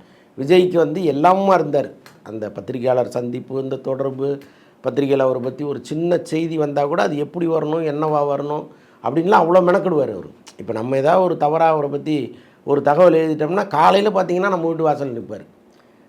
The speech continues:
"சார், என்ன சார் இப்படி எழுதிட்டீங்க தளபதியை பத்தி?" அவர், "அப்படி இல்ல சார், இப்படி இல்ல சார்," நம்மளை வந்து வேற ஒரு செய்தி எழுதுற வரைக்கும் நம்மளை வந்து டார்ச்சர் பண்ணிகிட்டே இருப்பாரு. அப்படி வந்து விஜய் கூடவே இருந்து அவரை, அவரை வளர்த்து விட்டவர்னு நம்ம சொல்ல முடியாது.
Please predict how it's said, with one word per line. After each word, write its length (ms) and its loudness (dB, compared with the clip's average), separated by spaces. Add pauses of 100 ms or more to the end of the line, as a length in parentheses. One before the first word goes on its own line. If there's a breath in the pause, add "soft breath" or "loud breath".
(280 soft breath)
"சார், 340 0
என்ன 180 -8
சார் 200 0
இப்படி 240 -4
எழுதிட்டீங்க 560 -4
தளபதியை 400 -6
பத்தி?" 440 -12 (420 soft breath)
அவர், 160 -10
"அப்படி 220 -10
இல்ல 160 -4
சார், 220 -4
இப்படி 200 -6
இல்ல 140 -4
சார்," 220 0
நம்மளை 340 2
வந்து 380 -2
வேற 280 4
ஒரு 160 2
செய்தி 340 0
எழுதுற 240 4
வரைக்கும் 280 2
நம்மளை 200 2
வந்து 440 -2 (360 loud breath)
டார்ச்சர் 320 6
பண்ணிகிட்டே 240 8
இருப்பாரு. 320 2 (540 soft breath)
அப்படி 560 0
வந்து 280 8
விஜய் 280 6
கூடவே 340 2
இருந்து 240 -2
அவரை, 220 2 (460)
அவரை 220 -6
வளர்த்து 320 -2
விட்டவர்னு 240 0
நம்ம 180 -2
சொல்ல 200 -4
முடியாது. 560 -8